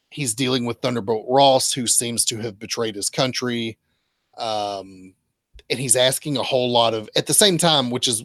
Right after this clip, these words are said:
and, and this is why I like it, and it's why I like Ta-Nehisi Coates' writing, is that he,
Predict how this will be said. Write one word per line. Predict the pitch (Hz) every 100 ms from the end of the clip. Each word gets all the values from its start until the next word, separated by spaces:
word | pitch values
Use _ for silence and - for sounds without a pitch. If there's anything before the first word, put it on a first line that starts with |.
| -
and, | 143 123
and | 127 127
this | 117
is | 117
why | 107 104
I | 104
like | 107 117 117
it, | 107 104
and | 107
it's | 101 98
why | 98 98
I |
like | 98 104
Ta-Nehisi | - 104 101 98 -
Coates' | - 104 90 - -
writing, | 113 123 104 98 _ _ _ _ _ _ _
is | 147 135 131 117 104 -
that | 127 131 120
he, | - 170 160 147